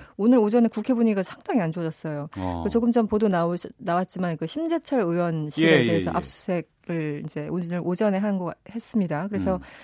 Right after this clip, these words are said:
Speaker 1: 한 열 시 경인가 김성태 원내대표가 전원 의원들 소집하라.
Speaker 2: 음.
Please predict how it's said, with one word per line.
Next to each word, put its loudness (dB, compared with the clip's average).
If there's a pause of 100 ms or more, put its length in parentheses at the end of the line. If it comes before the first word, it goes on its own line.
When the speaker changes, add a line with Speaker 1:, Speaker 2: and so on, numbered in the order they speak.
(120)
Speaker 1:
한 -2
열 2
시 -8
경인가 0
김성태 -2
원내대표가 -4
전원 0
의원들 0
소집하라. -4 (140)
Speaker 2:
음. -6